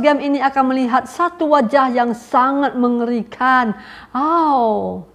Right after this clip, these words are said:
Nah, konon katanya setelah permainan ini, hantu yang hadir itu akan tinggal di lemari pakaian si pemainnya.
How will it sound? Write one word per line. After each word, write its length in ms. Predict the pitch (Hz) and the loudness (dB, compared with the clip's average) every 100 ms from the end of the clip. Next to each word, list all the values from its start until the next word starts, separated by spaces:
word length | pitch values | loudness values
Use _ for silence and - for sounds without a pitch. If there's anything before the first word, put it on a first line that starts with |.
| - - | -20 -4
Nah, 400 | 262 277 247 202 | 2 4 2 0
konon 320 | - 247 339 320 | 0 0 0 0
katanya 600 | 233 277 320 262 220 240 | 2 4 2 2 0 0
setelah 320 | 262 262 262 269 | -2 0 0 -2
permainan 440 | 269 254 247 226 | -4 -2 -2 -2
ini, 320 | 320 285 262 269 | -2 0 -2 0
hantu 360 | 277 277 294 | -2 0 -2
yang 160 | 285 269 | -2 0
hadir 240 | 262 254 240 | 0 0 -4
itu 280 | 220 269 | -4 -2
akan 320 | 339 277 294 285 | 0 0 0 -2
tinggal 280 | 294 285 | 0 0
di 120 | 254 311 | 2 0
lemari 320 | 339 311 285 | 0 0 0
pakaian 560 | 285 269 269 262 247 | 0 0 0 0 -2
si 160 | 233 330 | -2 -4
pemainnya. 1040 | 269 269 254 240 220 202 202 262 403 - | 0 0 0 -2 -2 -2 -2 -2 -2 -8